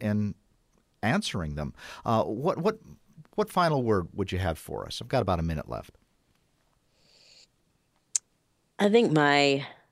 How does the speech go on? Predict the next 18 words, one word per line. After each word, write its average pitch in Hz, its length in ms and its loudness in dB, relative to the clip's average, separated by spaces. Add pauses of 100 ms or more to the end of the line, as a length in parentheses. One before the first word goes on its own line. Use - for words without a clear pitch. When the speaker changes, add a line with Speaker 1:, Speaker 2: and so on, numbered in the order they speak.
(520)
Speaker 2:
my 160 160 2
final 160 420 2
word 131 220 -2
would 131 180 -8
be 120 520 -6
to 123 720 -6 (1200)
respect 190 480 0
people 143 260 -12
where 113 140 -2
they 110 120 -2
are. 85 300 -4 (340)
When 156 200 4
you 151 100 6
meet 151 180 4
those 131 380 4
special 135 320 0
individuals, 143 760 -2 (340)
um, 127 420 2